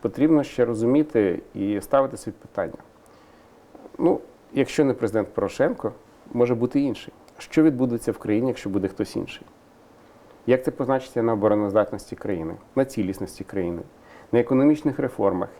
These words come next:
Які це будуть економічні реформи? Чи будемо ми далі продовжувати співпрацю з М В Ф? Якщо ні, то яка альтернатива?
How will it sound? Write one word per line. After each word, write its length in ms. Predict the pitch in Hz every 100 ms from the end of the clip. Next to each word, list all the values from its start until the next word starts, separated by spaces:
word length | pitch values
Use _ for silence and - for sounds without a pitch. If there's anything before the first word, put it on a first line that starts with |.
| -
Які 260 | 135 139 180
це 160 | -
будуть 320 | 151 147 131 135
економічні 600 | 135 117 113 107 - 104
реформи? 520 | 101 - 90 90 87 - - - - -
Чи 120 | - 120
будемо 240 | 175 190
ми 80 | 165
далі 200 | 147 147
продовжувати 480 | 147 120 139 127 113
співпрацю 560 | - 113 117 113 -
з 40 | 104
М 120 | 101
В 60 |
Ф? 180 | 92 85 - - _ _ _
Якщо 320 | 127 131 -
ні, 160 | 143 185
то 140 | 190
яка 200 | 120 -
альтернатива? 720 | 131 131 123 117 110 92 80